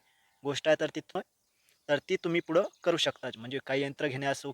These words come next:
किंवा मग जे काही बाबी असतील त्या, त्याच्यानुसार. आणि मित्रांनो, सोबतच यांत्रिकीकरण जे काही बाब आहे तर त्या बाबीमध्ये तुम्हाला, त्यामध्ये तुम्हाला टेस्ट रिपोर्ट द्यावे लागतात आणि त्याच्या ज्या काही टेस्ट रिपोर्ट्स आहे तर त्या तुम्हाला ऑनलाईन देखील तुम्हाला मिळू शकतात.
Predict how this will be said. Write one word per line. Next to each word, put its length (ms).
किंवा 120
मग 100
जे 100
काही 180
बाबी 220
असतील 340
त्या, 140
त्याच्यानुसार. 580
आणि 140
मित्रांनो, 260
सोबतच 440
यांत्रिकीकरण 800
जे 120
काही 240
बाब 260
आहे 160
तर 180
त्या 100
बाबीमध्ये 480
तुम्हाला, 220
त्यामध्ये 300
तुम्हाला 240
टेस्ट 280
रिपोर्ट 280
द्यावे 240
लागतात 260
आणि 200
त्याच्या 220
ज्या 120
काही 240
टेस्ट 300
रिपोर्ट्स 340
आहे 140
तर 420
त्या 120
तुम्हाला 220
ऑनलाईन 320
देखील 280
तुम्हाला 300
मिळू 180
शकतात. 320